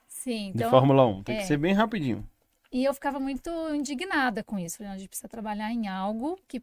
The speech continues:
Speaker 1: previna essa invasão." E eu já trabalhava com as câmeras com softwares analíticos. Tem as câmeras que têm a inteligência artificial, só que são um pouco mais caras, né? Mas nesses comércios, então, a intenção,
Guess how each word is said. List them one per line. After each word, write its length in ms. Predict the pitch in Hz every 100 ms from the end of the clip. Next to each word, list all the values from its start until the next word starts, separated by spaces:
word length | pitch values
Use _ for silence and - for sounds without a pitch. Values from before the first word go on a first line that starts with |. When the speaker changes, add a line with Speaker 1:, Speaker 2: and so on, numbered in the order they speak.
| _
Speaker 1:
previna 840 | - 254 226 196 254 349 277 175 180 _
essa 520 | 214 202 - 220 196
invasão." 680 | 208 208 220 208 190 170 185 - _ _ _ _ _ _
E 420 | - 233 254 285 - -
eu 160 | 254 254
já 140 | 302
trabalhava 460 | 311 262 240 233 247
com 100 | 220
as 100 | -
câmeras 540 | 233 226 247 247 240
com 380 | - 233 240 240
softwares 720 | - 220 220 - 240 233 - 240
analíticos. 840 | 233 262 226 185 - 226 - - _ _ _ _ _ _ -
Tem 160 | 285 233
as 120 | -
câmeras 340 | 240 202 196
que 100 | -
têm 320 | - 269 277
a 40 | 240
inteligência 480 | 220 185 190 190 196
artificial, 580 | - 208 - 175 202
só 140 | 262 214
que 80 | -
são 160 | 202
um 60 | 190
pouco 220 | 202 240
mais 200 | 196 -
caras, 480 | - 190 185 269 233
né? 200 | 208 277 _ _ _ _ _
Mas 280 | 277 302 320
nesses 400 | 285 370 - 320
comércios, 840 | - 254 220 202 240 269 - 196 202
então, 240 | 196 226
a 80 | 226
intenção, 880 | 214 226 226 - 220 220 208 190